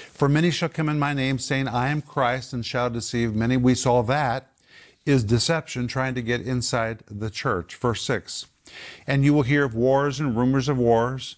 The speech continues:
See that you be not troubled, for these things must come to pass, but the end is not yet."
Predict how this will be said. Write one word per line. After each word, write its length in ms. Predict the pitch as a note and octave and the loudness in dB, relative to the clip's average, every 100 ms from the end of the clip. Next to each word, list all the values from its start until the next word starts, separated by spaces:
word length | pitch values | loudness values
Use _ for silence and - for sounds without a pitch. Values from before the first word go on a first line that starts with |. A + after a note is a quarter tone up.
| _ | _
See 260 | - C3+ | -2 2
that 200 | B2+ B2+ | 2 2
you 60 | C3+ | 0
be 160 | A#2 A#2 | 0 0
not 200 | B2 B2+ | 0 -4
troubled, 520 | - A2+ A2+ C3+ C3+ _ _ - - | -2 -2 -2 -6 -8 _ _ -20 -6
for 180 | - | 0
these 240 | C3 B2+ - | 4 4 2
things 240 | C3 A#2 | 0 0
must 340 | A2 C3 C#3+ - | 2 2 0 -4
come 160 | D3+ | -4
to 80 | C#3+ | -2
pass, 320 | C#3 C#3 C#3 | -2 -2 -4
but 180 | - D#3 | -6 -4
the 180 | D#3 B2+ | -4 -2
end 220 | D3 D3+ | -2 0
is 180 | D#3 B2+ | -2 0
not 220 | C#3+ D3 | 0 0
yet." 440 | C3+ C3 B2+ C3+ | 0 0 -2 -6